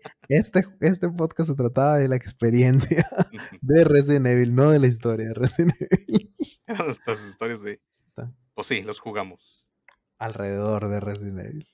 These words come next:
Speaker 2: Todo lo que pasa alrededor de Resident <laughs> Evil. Pues está bien, o sea, eh, mm, en este punto, pues ya igual de-, decir que es un juego de Resident Evil es,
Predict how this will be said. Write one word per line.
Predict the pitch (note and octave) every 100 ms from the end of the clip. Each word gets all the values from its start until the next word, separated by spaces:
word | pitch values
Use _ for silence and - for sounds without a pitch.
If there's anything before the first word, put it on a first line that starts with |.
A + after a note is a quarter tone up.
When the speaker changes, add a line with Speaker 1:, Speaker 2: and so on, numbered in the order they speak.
| _
Speaker 2:
Todo | - C3
lo | B2
que |
pasa | A#2 B2 B2+
alrededor | B2 A2+ G#2 G2 A#2+
de | A#2
Resident | B2 - - E3 -
<laughs> | E3+ D4
Evil. | F4+ - - _ _ _ - - _ _
Pues | C#3+ D3
está | D3
bien, | D3 D3 G#3+ B3 A3
o |
sea, | G3+ F3+ E3+ _ -
eh, | B2+ B2 A#2+ A#2 A2+ A2+ A2 B2 _ _ _ _ _ _ _ _
mm, | C3+ C3 B2+ B2+ B2 A#2 -
en | C3 B2+
este | C3 D3
punto, | D3+ D3+ D#3+
pues | C3+ A2+
ya | G#2 A2
igual | G#2 G#2+
de-, | G#2+ G#2+
decir | A2+ A2 A#2+ A#2+
que | - B2 A#2+
es | A#2 -
un | B2 A#2
juego | A#2 A#2
de | A2
Resident | G#2+ A2+ G#2+
Evil | G#2+ A2 G#2+ - _ _
es, | A2 G#2 A2+ - - - - - _